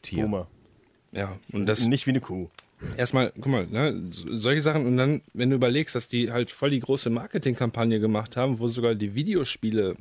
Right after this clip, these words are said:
Speaker 3: rauskamen, ähnlich wie bei Robocop drei, ja. <laughs> Da haben sie einfach die Videospiele direkt auf den Markt geschmissen, ähm, sofort so, ja, Alien drei, das wird was. Man hatte dieses tolle Bild, ähm, was aussieht, äh, wie so ein Delfin. <laughs>
Speaker 1: Stimmt,
Speaker 3: Äh,
Speaker 1: kenn ich.
Speaker 3: ja, und, ähm,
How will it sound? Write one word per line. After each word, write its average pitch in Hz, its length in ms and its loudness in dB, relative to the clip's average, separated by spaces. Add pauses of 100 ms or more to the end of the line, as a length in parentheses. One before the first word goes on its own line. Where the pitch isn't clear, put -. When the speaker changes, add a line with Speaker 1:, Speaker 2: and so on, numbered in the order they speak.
(200)
Speaker 3:
rauskamen, 104 360 -2
ähnlich 131 200 0
wie 127 40 -2
bei 117 80 4
Robocop 117 560 2
drei, 104 320 4
ja. 107 220 -4
<laughs> 139 280 2 (720)
Da 98 80 2
haben 113 120 4
sie 117 80 2
einfach 120 180 2
die 110 140 2
Videospiele 139 460 2
direkt 120 240 2
auf 120 80 0
den 120 100 2
Markt 123 220 2
geschmissen, 143 640 0
ähm, 120 560 2
sofort 113 360 0
so, 113 80 2
ja, 113 120 4
Alien 135 320 4
drei, 110 180 4
das 127 180 2
wird 139 160 2
was. 156 220 2
Man 113 140 4
hatte 117 100 -6
dieses 110 180 -2
tolle 127 240 2
Bild, 127 400 2
ähm, 117 680 2
was 120 160 -10
aussieht, 120 400 -4
äh, 113 480 -6
wie 113 140 0
so 120 100 2
ein 113 80 4
Delfin. 123 400 0 (480)
<laughs> - 1120 -4
Speaker 1:
Stimmt, - 240 2
Speaker 3:
Äh, - 20 -10
Speaker 1:
kenn 113 140 0
ich. - 340 -12
Speaker 3:
ja, 113 140 4
und, 120 420 2
ähm, 120 440 2